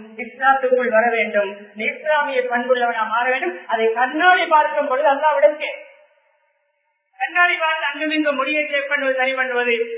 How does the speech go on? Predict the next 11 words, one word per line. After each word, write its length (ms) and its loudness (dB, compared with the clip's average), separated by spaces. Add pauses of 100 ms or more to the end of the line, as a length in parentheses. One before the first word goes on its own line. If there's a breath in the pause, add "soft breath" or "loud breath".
(140)
என்ன 240 -4
டை 220 0
அடிப்பது, 420 -4 (180)
ஜெல் 260 0
அடிப்பது, 440 -2 (380)
கண்ணியமான 420 -4 (100)
இதுவல்ல 540 0 (240)
கண்ணாடி 400 -2
பார்த்தவருடைய 520 2
ஒழுக்கம். 460 2 (160)
துவா. 300 8